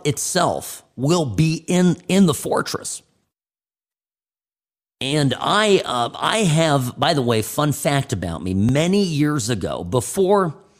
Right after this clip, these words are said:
well, this would be seven, eight years ago, before the Knights came about and I was living in Orange County, I had an opportunity to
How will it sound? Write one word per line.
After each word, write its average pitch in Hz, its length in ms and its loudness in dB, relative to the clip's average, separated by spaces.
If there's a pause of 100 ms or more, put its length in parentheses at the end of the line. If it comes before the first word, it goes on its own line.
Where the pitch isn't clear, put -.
(840)
well, 92 100 -10
this 107 240 -6
would 80 140 -8
be 78 200 -10 (600)
seven, 85 1040 -6
eight 101 520 -8
years 92 300 -10
ago, 85 200 -8
before 135 640 -4
the 139 140 -2
Knights 117 680 0 (840)
came 113 260 -2
about 98 400 -2
and 110 100 -2
I 98 60 -2
was 98 220 -4
living 95 300 -2
in 87 100 -6 (100)
Orange 101 340 -10
County, 92 240 -6
I 123 140 -8
had 135 100 -6
an 104 100 -6
opportunity 113 840 -6 (1040)
to 101 480 -2